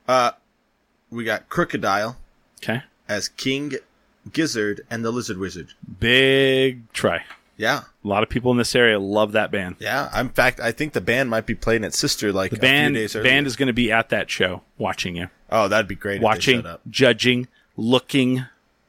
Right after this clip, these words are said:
Speaker 2: Just
Speaker 1: Uh,
Speaker 2: kidding.
Speaker 1: next, we got Toss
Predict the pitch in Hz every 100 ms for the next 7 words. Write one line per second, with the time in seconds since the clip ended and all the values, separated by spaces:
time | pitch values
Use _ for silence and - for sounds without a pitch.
0 | _ _ _ _ _ _ _ _ _ _
1 | _ _ _ _ - 107 107 - 82 90
2 | - 117 110 - 117 107 101 _ _ _
3 | _ _ - - 123 101 - - -